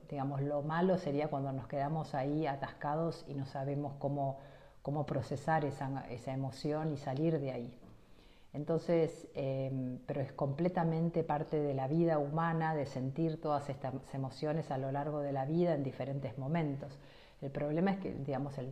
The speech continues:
el tema es que si siempre caigo en la misma eno-, emoción negativa y no salgo, y no sé cómo salir, y, y además esa emoción me toma y no puedo controlar, digamos, lo que,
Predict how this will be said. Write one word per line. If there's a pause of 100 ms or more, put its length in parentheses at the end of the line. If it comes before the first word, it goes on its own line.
el
tema
es
que
si
siempre (280)
caigo
en
la
misma
eno-,
emoción
negativa
y
no
salgo,
y
no
sé
cómo
salir,
y,
y
además (140)
esa
emoción
me
toma (340)
y
no
puedo
controlar,
digamos,
lo
que,